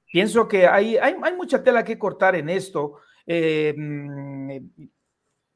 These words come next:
el, hay mucho, todo nuestro aprecio, eh, y nuestros mejores dese-, deseos de éxitos para el, para el profe Pablo,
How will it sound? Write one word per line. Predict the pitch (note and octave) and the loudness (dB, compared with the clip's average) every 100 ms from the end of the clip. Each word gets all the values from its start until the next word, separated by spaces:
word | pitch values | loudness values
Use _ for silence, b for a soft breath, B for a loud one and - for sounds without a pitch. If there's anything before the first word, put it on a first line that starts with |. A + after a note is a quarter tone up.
| _ | _
el, | - E3+ D#3 - | -8 -4 -4 -2
hay | D#3+ D3+ | -2 -2
mucho, | E3+ F#3+ G3+ F#3+ E3+ - | -4 -4 -2 0 -2 -4
todo | - G3 | -2 -2
nuestro | G3 - D3 | -2 -6 -6
aprecio, | E3+ G#3+ - F3+ F#3+ G#3 G#3 b b _ _ | -2 -2 0 -2 0 0 -4 b b _ _
eh, | F3 D#3+ D3+ D3+ | -6 -2 -2 -2
y | D3+ | -4
nuestros | D3+ D3 D3 | -6 -8 -6
mejores | C#3+ F3+ F3 C3+ | 0 0 0 -6
dese-, | D#3+ | -12
deseos | C#3 C3+ E3+ F3+ E3+ - - - | -12 -2 2 4 2 -2 -18 -12
de | C#3 D3+ | -6 -6
éxitos | E3+ F3+ F3 C3+ | -6 -10 -10 -8
para | C#3+ C#3 | -6 -4
el, | C3 A#2+ _ _ _ _ - | -6 -12 _ _ _ _ -6
para | C#3 | -6
el | C3+ | -4
profe | E3 D3+ D#3 | -4 -2 -2
Pablo, | - F#3 G3+ A#3+ - | 2 2 4 -2 -6